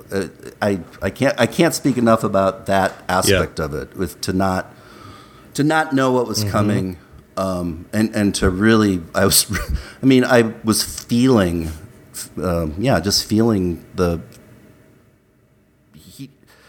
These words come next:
Speaker 1: he did a good job of making us feel what he's
Speaker 2: Yeah.
Speaker 1: feeling. I mean, that's what a good movie
Speaker 2: Yeah,
Speaker 1: should do,
Speaker 2: for
Speaker 1: really.
Speaker 2: sure. And again, I think, I think this movie that deals with the subject matter that it deals with, I think,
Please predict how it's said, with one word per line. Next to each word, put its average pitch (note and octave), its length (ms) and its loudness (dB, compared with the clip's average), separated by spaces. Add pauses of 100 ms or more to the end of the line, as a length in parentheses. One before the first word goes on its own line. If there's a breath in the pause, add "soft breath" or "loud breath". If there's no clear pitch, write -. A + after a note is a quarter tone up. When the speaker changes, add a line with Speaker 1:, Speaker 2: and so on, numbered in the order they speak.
(180 soft breath)
Speaker 1:
he D3 160 -2
did D#3 200 4
a D#3+ 60 6
good D3 260 0
job A#2+ 400 4
of F2+ 140 -6
making G2+ 760 0
us - 460 -2 (140)
feel A#2+ 500 2
what A#2 120 2
he's A#2+ 140 0
Speaker 2:
Yeah. F2+ 60 2
Speaker 1:
feeling. C#3 300 -2 (360)
I F2+ 60 -2
mean, F2+ 160 2
that's F#2 220 0
what G#2 120 2
a G#2 40 2
good G2 240 0
movie F#2+ 220 2
Speaker 2:
Yeah, F#2+ 160 4
Speaker 1:
should E2+ 80 -2
do, C3 160 0
Speaker 2:
for G#2 80 2
Speaker 1:
really. G2 140 2
Speaker 2:
sure. F#2 220 0 (720 loud breath)
And C3 160 2
again, A2+ 300 2
I G#2 120 2
think, G#2+ 400 -2
I A2+ 100 2
think A#2 360 0 (380)
this A#2 520 2 (180)
movie A#2 400 4
that G#2 220 -2
deals G#2+ 360 2
with G#2 140 -2
the G2 100 -2
subject G#2 480 0
matter G#2 220 2
that F#2+ 160 0
it F2+ 160 -10
deals G2+ 340 2
with, G#2+ 400 0 (800 soft breath)
I A2+ 80 0
think, G#2+ 280 0